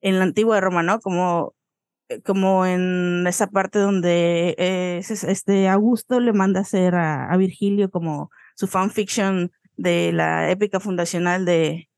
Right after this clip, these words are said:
de Roma, con, diciendo que él era descendiente de, de Eneas, que a su vez era defen-, descendiente de los troyanos, y, y todo esto para reinterpretar la gran historia de la Ilíada,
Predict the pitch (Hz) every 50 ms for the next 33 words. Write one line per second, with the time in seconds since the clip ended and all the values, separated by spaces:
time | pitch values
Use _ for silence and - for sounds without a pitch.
0 | _ _ - 170 180 180 175 175 180 190 196 202 202 208 220 294 - _ _ _
1 | _ _ _ _ - 175 170 - - 180 - 190 175 185 185 185 - 180 175 175
2 | 180 175 170 170 170 165 165 165 160 156 156 - - 156 147 156 165 165 165 170
3 | 175 165 165 156 - - 151 165 160 165 175 180 196 202 196 196 - - 175 -
4 | - 170 151 160 - 220 190 165 147 147 - 160 131 165 - - 185 165 - 185
5 | 180 170 175 165 160 - 165 160 165 165 160 165 156 151 - - - - - -
6 | - _ _ - 190 190 196 208 240 247 240 226 226 226 226 220 240 254 - -
7 | _ _ _ _ _ _ _ _ 247 233 220 226 - - 226 226 220 214 196 -
8 | 240 247 254 247 262 285 - 320 294 247 226 202 196 196 190 - - 208 220 226
9 | 226 214 220 220 220 208 - 208 214 196 - 269 311 339 381 359 - _ _ _
10 | _ _ _ _ _ _ _ _ _ _ _ _ _ - 196 202 196 190 190 185
11 | 185 185 180 180 180 202 208 220 226 233 240 240 220 - - 214 208 202 214 208
12 | 202 202 175 170 160 165 160 147 127 175 175 180 190 190 196 208 220 214 220 233
13 | -